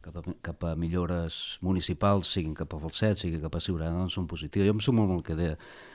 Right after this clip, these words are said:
el, el Ramon, no? De que, eh, afavorir la, la, la,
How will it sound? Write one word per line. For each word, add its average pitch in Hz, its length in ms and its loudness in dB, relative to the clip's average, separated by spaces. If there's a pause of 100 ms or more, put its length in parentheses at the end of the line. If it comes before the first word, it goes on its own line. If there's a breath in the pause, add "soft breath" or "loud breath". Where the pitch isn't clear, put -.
(160 loud breath)
el, 73 200 -2 (300)
el 92 140 -2
Ramon, 92 380 2
no? 80 180 -2
De 82 100 0
que, 80 160 -4 (500 loud breath)
eh, 76 640 -2
afavorir 90 680 2 (400 loud breath)
la, 78 320 -4
la, 76 260 -4
la, 78 120 -4